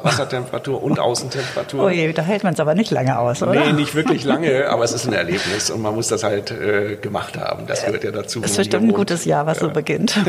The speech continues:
Speaker 1: <laughs> Im Sommer ist es deutlich angenehmer. Aber wenn man hier tatsächlich erstmal ein Bad in der Elbe nimmt, fängt jeder Tag richtig gut an. Ja, und das ist auch ein bisschen das Gefühl, dass man hier eigentlich immer ein Urlaubsgefühl hat.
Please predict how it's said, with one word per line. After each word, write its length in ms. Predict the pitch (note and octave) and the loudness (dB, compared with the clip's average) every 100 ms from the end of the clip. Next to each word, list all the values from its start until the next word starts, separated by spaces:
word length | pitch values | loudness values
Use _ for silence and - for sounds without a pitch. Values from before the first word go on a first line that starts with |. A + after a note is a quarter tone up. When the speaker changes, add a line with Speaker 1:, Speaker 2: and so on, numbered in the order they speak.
| D3 - - | 2 2 2
Speaker 1:
<laughs> 400 | G#3 - - G#2 | 2 2 0 0
Im 100 | C3 | 2
Sommer 300 | C#3+ D3 A#2+ | 2 4 2
ist 80 | |
es 140 | B2 B2+ | 0 0
deutlich 320 | A#2 A2+ - | 0 0 -2
angenehmer. 560 | B2+ C#3+ A#2 G#2+ B2 - - - - D3+ | -2 0 0 0 -2 -4 -8 -12 -14 -8
Aber 200 | - B2+ | 0 2
wenn 120 | C3 | 2
man 120 | C#3 C#3 | 0 0
hier 180 | D3+ | 0
tatsächlich 440 | D3 C#3+ D#3 C#3+ B2+ | 2 2 2 0 0
erstmal 280 | B2+ C3+ A#2+ | 0 2 2
ein 60 | |
Bad 160 | A2+ B2 | 2 2
in 80 | A2 | 0
der 140 | G2+ | 2
Elbe 200 | C3 C3+ | 2 2
nimmt, 200 | A2 C#3 | 0 0
fängt 220 | - A2+ | -2 -2
jeder 220 | A2+ A#2 | 2 2
Tag 300 | A2+ G#2 G#2 | 4 2 0
richtig 300 | G2+ - G2+ | -2 -4 -6
gut 180 | - F#2+ | -4 -4
an. 240 | A#1+ D#2+ E2 E2+ | -2 -4 -8 -2
Ja, 160 | G2+ A2+ | 2 2
und 220 | G3+ G3+ | 2 0
das 100 | A2 | 0
ist 100 | A#2+ | 2
auch 160 | A2 A2+ | 0 0
ein 120 | A#2 | -2
bisschen 240 | C3+ C3+ | 0 2
das 160 | A#2 - | 0 -2
Gefühl, 560 | A2+ - G3+ D3+ C3+ - - - - | -4 -2 0 2 0 -4 -10 -12 -10
dass 100 | - | -4
man 140 | C3+ B2 | 0 2
hier 300 | B2+ A#2 A2+ - - | 4 2 0 -6 -4
eigentlich 360 | A#2 A#2+ A#2 A#2 | -2 0 -2 -2
immer 160 | C3+ | 0
ein 140 | A#2 G2+ | 0 0
Urlaubsgefühl 880 | A2 C#3 G2+ F2 - F#2+ - E2+ D2+ | 2 4 4 2 -2 -4 -8 -8 -4
hat. 320 | D#2+ - - | -4 -6 -10